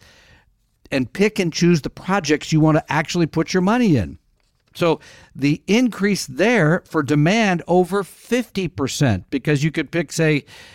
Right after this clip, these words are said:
a new apartment complex in Seattle. And we all know how great Seattle is growing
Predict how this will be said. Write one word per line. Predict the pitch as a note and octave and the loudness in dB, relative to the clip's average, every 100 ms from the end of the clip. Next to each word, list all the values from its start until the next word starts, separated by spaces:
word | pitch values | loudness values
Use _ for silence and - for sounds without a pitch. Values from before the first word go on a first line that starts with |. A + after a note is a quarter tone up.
| _ C#3 | _ -2
a | C#3 C#3 - | 0 0 -2
new | B2 C#3+ F3 D#3+ - - - | 0 4 6 4 0 -10 -8
apartment | D3 - G3 G#3+ E4+ - | -8 -2 -2 0 -4 -4
complex | C3+ C3+ B2 D3+ D3+ - - | 0 0 2 -2 -2 -6 -2
in | C#3 B2+ | 0 0
Seattle. | - C3+ C3 F3 G#3+ D3+ F#3 - - _ _ | -2 0 2 2 2 2 2 0 -14 _ _
And | A2+ | -4
we | A#2+ | 0
all | C#3+ | 2
know | C3+ C3 | 2 2
how | B2+ | 0
great | A#2+ A#2+ C#3 D3 | -2 -2 -2 -2
Seattle | - B2+ C3+ E3 C#3 | -4 -2 0 0 0
is | B2+ G2+ | -2 -2
growing | C3+ D#3 F#3+ G#3 G3+ | 0 2 4 2 -2